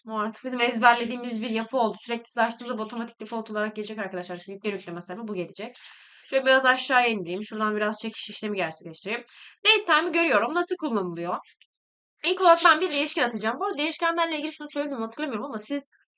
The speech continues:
bir, e, değişken tanımlarken özel isim kullanamazsınız. Yani şu özel karak-, hmm, nasıl söyleyeyim ya? Şu an tam, e, kelimesini bulamadım, telaffuz edemedim. O yüzden uzatmayayım.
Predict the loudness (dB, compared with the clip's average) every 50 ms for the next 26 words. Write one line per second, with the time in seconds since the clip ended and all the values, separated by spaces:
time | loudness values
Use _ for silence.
0 | _ -6 -2 -2 -2 -2 -2 -2 2 4 4 4 4 4 2 0 -2 0 0 0
1 | 0 0 -2 -2 -2 -2 -2 -2 -4 -6 -6 -2 0 0 0 0 0 -2 -6 -6
2 | -4 -4 -4 -2 -2 -4 -4 -8 -8 -6 -2 -2 0 0 -2 -2 -2 -4 -4 -4
3 | -6 -10 -16 -18 _ _ _ -6 -4 -2 2 2 2 2 2 0 -2 -2 -2 -2
4 | -4 _ _ _ _ -20 -18 -14 -12 -12 -10 -8 -8 -8 -10 -10 -10 -10 -10 -10
5 | -10 -12 -12 -12 -12 -12 -12 -14 _ _ _ _ _ _ _ _ _ _ _ _
6 | _ _ _ _ _ _ _ _ _ _ _ _ _ 0 4 6 6 6 6 4
7 | 4 4 4 4 2 -2 -12 _ _ _ _ _ _ _ _ _ _ -6 -4 -2
8 | -2 0 0 0 0 -2 -6 -14 -20 -20 -20 -20 -20 -20 _ _ _ _ -20 -20
9 | -10 -4 -2 0 0 0 -2 -4 -4 -4 -4 -2 -4 -4 -6 _ _ _ _ _
10 | -10 -6 -4 -4 -4 -4 -8 -10 -8 -8 -6 -6 -6 -6 -6 -6 -6 -6 -6 -6
11 | -6 -6 -6 -6 -6 -4 -4 -4 -4 -4 -6 -10 -14 -14